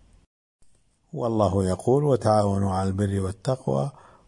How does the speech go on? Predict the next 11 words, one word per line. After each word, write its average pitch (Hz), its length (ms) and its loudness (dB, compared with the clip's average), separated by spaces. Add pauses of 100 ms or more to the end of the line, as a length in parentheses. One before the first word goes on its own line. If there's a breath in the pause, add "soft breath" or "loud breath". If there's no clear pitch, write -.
(120)
ولا 110 280 4
تعاونوا 98 600 -2
على 98 220 0
الإثم 110 340 -2
والعدوان 107 640 0
واتقوا 131 500 -4
الله 95 460 -2
إن 117 180 0
الله 98 540 0
شديد 95 640 -4
العقاب". 117 720 -2